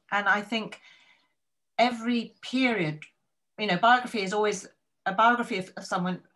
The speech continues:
the reason you have so many different biographies of the same person is that each period wants to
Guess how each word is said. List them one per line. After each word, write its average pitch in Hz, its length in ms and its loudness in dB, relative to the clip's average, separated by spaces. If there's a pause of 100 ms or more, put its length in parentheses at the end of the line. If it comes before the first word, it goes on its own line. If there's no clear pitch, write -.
(220)
the 214 80 -8
reason 269 320 0
you 220 100 -4
have 226 160 0
so 220 240 -4
many 202 160 -6
different 190 340 -8
biographies 180 520 -2
of 143 80 -12
the 170 60 -10
same 165 280 -4
person 175 440 -4
is - 80 -18
that - 160 -8
each - 260 -12
period 185 460 -4
wants 165 340 -6
to 151 320 -8